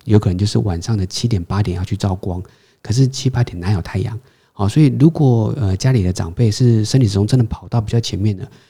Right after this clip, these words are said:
你观察他，甚至七点、八点就可以睡，甚至其实他好像可以睡得不错，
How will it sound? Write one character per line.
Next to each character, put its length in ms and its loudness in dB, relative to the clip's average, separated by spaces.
你 80 -6
观 220 2
察 160 -6
他， 220 -2
甚 200 0
至 200 -2
七 180 0
点、 180 2
八 140 -2
点 140 -4
就 120 -4
可 80 -4
以 40 -10
睡， 280 -2
甚 160 -2
至 100 4
其 140 -2
实 40 0
他 200 0
好 240 -4
像 100 4
可 80 0
以 40 4
睡 120 0
得 80 2
不 100 -2
错， 280 -10